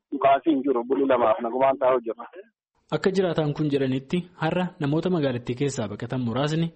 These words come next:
Speaker 2: deebi'anii mana isaanii ilaallachuu jalqabanii jiru. Baajaajiiwwan muraasnis magaalaa keessa socho'ullee eegalaniiru jedhu. Raayyaan ittisa biyyaa magaalattii keessa jiru jiraattota gamaa gamanaa wanti mari'achiise jira jedhee jiraataa kana gaaffeen ture.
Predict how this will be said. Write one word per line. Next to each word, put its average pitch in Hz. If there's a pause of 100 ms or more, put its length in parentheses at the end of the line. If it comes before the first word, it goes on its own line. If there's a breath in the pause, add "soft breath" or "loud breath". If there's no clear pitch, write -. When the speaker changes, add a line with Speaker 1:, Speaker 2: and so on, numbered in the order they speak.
(180 soft breath)
Speaker 2:
deebi'anii 151
mana 160
isaanii 135
ilaallachuu 131
jalqabanii 117
jiru. 120 (360)
Baajaajiiwwan 101
muraasnis 120 (440 loud breath)
magaalaa 156
keessa 160
socho'ullee 131 (240)
eegalaniiru 123
jedhu. 165 (500 soft breath)
Raayyaan 107
ittisa -
biyyaa 117
magaalattii 120
keessa 143
jiru 143 (340 soft breath)
jiraattota 160
gamaa 156
gamanaa 117
wanti 139
mari'achiise 120
jira 113 (100)
jedhee 135 (320 soft breath)
jiraataa 151
kana 131
gaaffeen 113
ture. 107